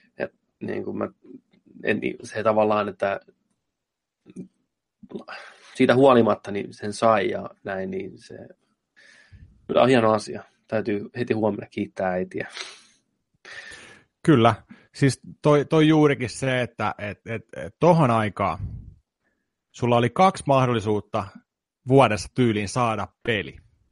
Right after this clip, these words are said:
Speaker 1: Kyllä.
Speaker 2: Se oli joko sun synttäri, tai sit se oli joulu. Ei,
Speaker 1: Niinpä.
Speaker 2: silloin, silloin ei ostettu niinku pelejä,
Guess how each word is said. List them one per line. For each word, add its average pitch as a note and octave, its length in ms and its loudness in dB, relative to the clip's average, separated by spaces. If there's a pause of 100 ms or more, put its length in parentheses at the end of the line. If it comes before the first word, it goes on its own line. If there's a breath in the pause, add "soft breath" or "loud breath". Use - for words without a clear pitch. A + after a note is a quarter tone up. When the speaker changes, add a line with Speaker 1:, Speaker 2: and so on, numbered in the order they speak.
(600)
Speaker 1:
Kyllä. G#2 280 0
Speaker 2:
Se D#3+ 100 2
oli C#3+ 140 8
joko G#2+ 180 4
sun G2 160 -6
synttäri, F3+ 540 0 (520)
tai D3+ 180 4
sit D#3 160 -2
se - 80 -4
oli D#3 160 0
joulu. F2 420 -8 (340 soft breath)
Ei, A2+ 80 -2
Speaker 1:
Niinpä. A2+ 180 -6
Speaker 2:
silloin, D#3 360 -2 (100)
silloin E3+ 320 2
ei D3 120 4
ostettu C#3+ 440 -2
niinku A2 380 -8
pelejä, G2+ 400 2